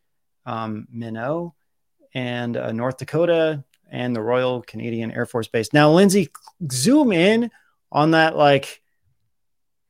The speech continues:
um, <laughs> yeah, hexagonal kinda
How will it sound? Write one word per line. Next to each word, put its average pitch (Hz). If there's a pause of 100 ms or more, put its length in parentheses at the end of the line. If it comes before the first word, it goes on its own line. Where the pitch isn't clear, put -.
(200)
um, 131 (540)
<laughs> 160
yeah, 190 (1600)
hexagonal 180
kinda 165